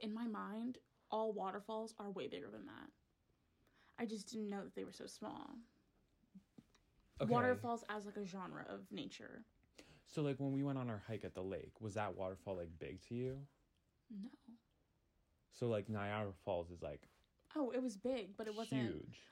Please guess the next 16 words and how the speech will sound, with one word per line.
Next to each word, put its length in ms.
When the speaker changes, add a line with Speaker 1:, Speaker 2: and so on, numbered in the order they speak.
Speaker 1:
I 80
didn't 200
think 180
it 60
was 120
huge. 640
I 80
thought 200
that 100
was, 100
like, 160
what 160
normal 540
waterfall 580
sizes 540
were. 320